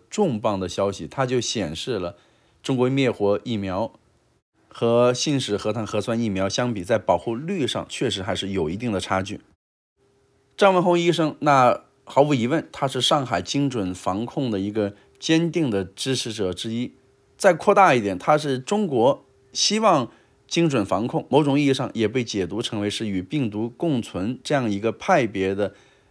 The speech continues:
代表之一。那么作为技术官僚，他所说的话，他的观点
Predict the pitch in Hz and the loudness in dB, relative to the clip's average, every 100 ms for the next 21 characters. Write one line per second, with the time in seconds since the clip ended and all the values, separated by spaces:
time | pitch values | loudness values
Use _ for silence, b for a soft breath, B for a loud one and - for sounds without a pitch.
0 | b _ _ _ - 135 95 85 - 101 | b _ _ _ 6 8 6 -2 -4 -8
1 | 104 _ b b _ 196 196 196 226 196 | -8 _ b b _ 2 4 6 8 6
2 | 185 220 175 170 151 185 180 117 127 131 | 6 0 2 0 6 6 6 6 4 2
3 | - - 190 202 202 - - - 113 110 | -6 2 6 6 4 0 -10 0 2 2
4 | 143 135 120 - 175 - - _ - 165 | 0 2 2 4 2 2 -6 _ 0 2
5 | 139 131 160 165 147 95 92 | 4 4 2 2 0 -2 -4